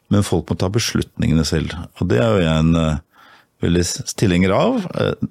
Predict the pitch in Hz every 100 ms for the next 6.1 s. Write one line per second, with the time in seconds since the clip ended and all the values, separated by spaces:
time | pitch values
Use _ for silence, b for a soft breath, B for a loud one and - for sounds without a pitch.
0 | - - 98 98 98 87 90 92 80 87
1 | 90 85 82 92 95 110 127 95 80 _
2 | - 71 90 85 76 - - - 95 87
3 | 113 147 107 - 101 104 107 185 180 92
4 | 95 _ - - - 92 82 82 85 90
5 | 82 78 82 76 76 80 - - - -
6 | -